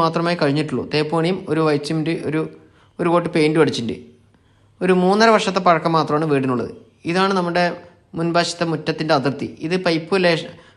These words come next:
പൈപ്പ് കണക്ഷനാണ് ഇവിടെ ഉള്ളത്. ഇതാട്ടോ അതിര് കെട്ടി. ഇതുപോലെയാണ് നമുക്ക് മതിൽ കെട്ടുന്നത്. ഒരു സെവൻ,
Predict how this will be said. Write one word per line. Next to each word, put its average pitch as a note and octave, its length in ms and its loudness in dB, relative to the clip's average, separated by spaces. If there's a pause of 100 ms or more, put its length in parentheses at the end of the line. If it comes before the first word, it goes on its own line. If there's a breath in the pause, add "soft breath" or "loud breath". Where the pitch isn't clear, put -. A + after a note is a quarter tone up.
(120)
പൈപ്പ് E3 240 0
കണക്ഷനാണ് F3 380 0 (160)
ഇവിടെ D3 220 0
ഉള്ളത്. B2 200 0 (500)
ഇതാട്ടോ C#3+ 240 0 (300)
അതിര് E3+ 180 0
കെട്ടി. D#3 140 0 (100)
ഇതുപോലെയാണ് G3 420 2
നമുക്ക് F#3 240 0
മതിൽ E3+ 200 2
കെട്ടുന്നത്. C#3 320 0
ഒരു F#3+ 80 2 (160)
സെവൻ, D#3+ 220 2